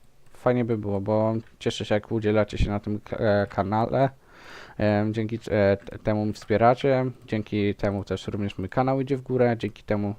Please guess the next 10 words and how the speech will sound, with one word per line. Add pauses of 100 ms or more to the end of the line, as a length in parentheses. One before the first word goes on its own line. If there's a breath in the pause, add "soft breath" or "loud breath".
(140)
e, (360)
więcej
możecie
na
tych
streamach
albo
na
odcinkach
robić.